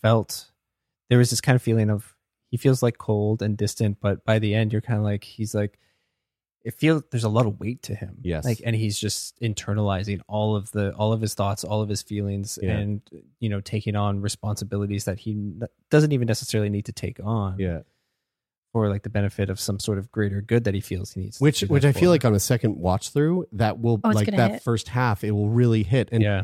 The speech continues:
Speaker 2: even just right now, thinking about, there's a, there's a moment, a small scene where he's, um, you know, they're, they're horse wranglers, and, and, uh, their, their family business is, is, like,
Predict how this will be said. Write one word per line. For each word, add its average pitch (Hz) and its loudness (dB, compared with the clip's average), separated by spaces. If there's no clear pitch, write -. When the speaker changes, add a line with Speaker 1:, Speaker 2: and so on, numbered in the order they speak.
Speaker 2:
even 156 4
just 117 -4
right 110 2
now, 107 4
thinking 110 0
about, 95 2
there's 101 2
a, 98 2
there's 101 2
a 90 0
moment, 95 0
a 85 -4
small 90 -2
scene 92 0
where 87 0
he's, 87 -4
um, 85 0
you 110 0
know, 76 -2
they're, 233 2
they're 131 2
horse 135 4
wranglers, 80 -4
and, 95 0
and, 92 0
uh, 90 0
their, 92 0
their 95 -2
family 104 2
business 90 0
is, 82 -4
is, 85 -4
like, 80 -4